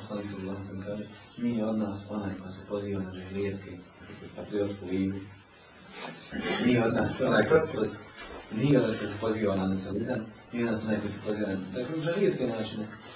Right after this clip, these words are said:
I tako dalje. Nije od nas. Zašto? Ne pripada nama. Jer dok se ti svrstu pod plavu zastavu sa ono što je Evropa nametila nekako iz zvjezdica na žuti, ha, pečat.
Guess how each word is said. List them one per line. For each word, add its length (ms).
I 40
tako 260
dalje. 160
Nije 180
od 80
nas. 320
Zašto? 240
Ne 60
pripada 300
nama. 240
Jer 140
dok 140
se 160
ti 140
svrstu 480
pod 160
plavu 320
zastavu 500
sa 260
ono 200
što 160
je 60
Evropa 280
nametila 340
nekako 340
iz 100
zvjezdica 440
na 240
žuti, 460
ha, 160
pečat. 280